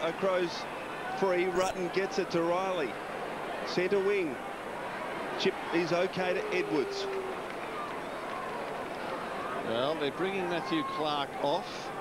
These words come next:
Speaker 2: Bigland's still playing up forward. McGregor coming on.
Speaker 1: Doughty gives it to Riley. Kick into the pocket. Rashudo fist from Rains and over the boundary line.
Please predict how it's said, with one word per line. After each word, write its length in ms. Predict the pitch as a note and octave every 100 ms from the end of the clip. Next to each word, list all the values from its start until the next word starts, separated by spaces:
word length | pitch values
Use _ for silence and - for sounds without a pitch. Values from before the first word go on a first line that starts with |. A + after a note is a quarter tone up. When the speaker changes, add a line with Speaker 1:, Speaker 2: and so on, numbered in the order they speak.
| - -
Speaker 2:
Bigland's 380 | F3 E3+ D#3+ C3+
still 280 | - E3 C#3+
playing 400 | D#3 D#3+ D3 C#3
up 140 | C#3
forward. 420 | - E3 D#3+ C#3+ C#3
McGregor 480 | C3+ D3+ F3 D3+ -
coming 340 | D#3 C#3+ C#3
on. 220 | C3+ B2 B2 - - - - - -
Speaker 1:
Doughty 300 | D3 F3 F#3
gives 240 | F#3 F3+
it 100 | F#3 F#3+
to 100 | F#3
Riley. 520 | F3+ F#3 F#3 F#3 G3 - -
Kick 120 | G3 G3
into 200 | G3 G3
the 120 | F#3+ -
pocket. 320 | F#3+ F#3+ G#3+ F#3+
Rashudo 720 | F3 - G#3 G3 F#3+ F#3+ -
fist 160 | G#3 -
from 160 | G#3
Rains 540 | F#3 F#3+ G3+ G#3 A3 -
and 520 | E3+ F3 E3+ E3+ E3+
over 100 | F3 F#3
the 60 | F#3+
boundary 320 | G3 A3 A3
line. 340 | G3+ F3+ -